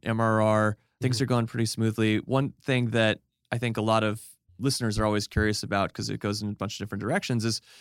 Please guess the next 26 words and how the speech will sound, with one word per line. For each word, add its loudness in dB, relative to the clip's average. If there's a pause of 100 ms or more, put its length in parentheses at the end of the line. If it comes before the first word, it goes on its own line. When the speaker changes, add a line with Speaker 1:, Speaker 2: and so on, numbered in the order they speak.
(100)
Speaker 1:
how -4
did -2
you 0
approach 0
getting 2
your, 2
your -2
earliest 2
customers -2
in -2
those 0
days? -2
I -2
mean, 0
you 2
said 0 (180)
you 2
had 4
a -4
two -2
hundred 0
fifty -6
dollar 4
a 0
month -2
customer -2